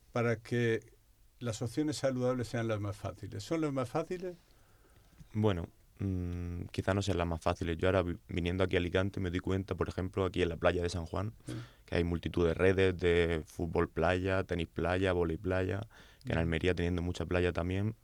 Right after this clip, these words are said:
Speaker 2: no hay casi redes
Speaker 1: Ujú.
Speaker 2: porque se destrozan de un verano a otro.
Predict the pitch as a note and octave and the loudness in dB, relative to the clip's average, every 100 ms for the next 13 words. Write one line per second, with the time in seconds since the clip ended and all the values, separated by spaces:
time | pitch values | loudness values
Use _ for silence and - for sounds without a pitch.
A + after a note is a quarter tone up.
0 | - - E2+ E2 E2 E2 E2 E2+ E2 F2 | -20 -6 -2 2 4 4 2 0 2 0
1 | B2+ - - C2+ - - D#2 - E2+ E2 | -2 -4 -4 -6 -4 -4 -4 -2 -2 -2
2 | D#2 D#2+ D#2+ D#2+ D#2+ D#2+ E2+ - | -4 -2 0 0 -2 -4 -4 -8